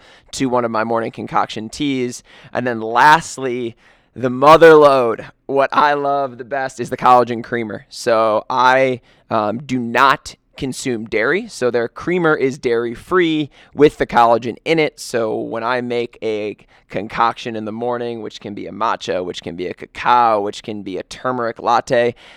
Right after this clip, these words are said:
I throw in their collagen creamer, um, blend that baby up, and I have a beautiful morning latte. So today's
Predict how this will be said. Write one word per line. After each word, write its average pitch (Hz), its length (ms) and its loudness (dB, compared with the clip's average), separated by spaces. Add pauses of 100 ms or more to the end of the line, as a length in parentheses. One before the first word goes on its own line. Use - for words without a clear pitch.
I - 140 4
throw 139 220 6
in 135 100 2
their 123 340 0 (260)
collagen 139 440 4
creamer, 131 480 0
um, 117 280 -2
blend 135 360 -2
that 131 220 -2
baby 131 380 0
up, 139 400 2
and 120 220 -4
I 127 160 0
have 127 420 2
a 113 200 -2
beautiful 127 600 2
morning 120 460 -4
latte. 117 640 -2
So 113 320 -2
today's 127 680 -4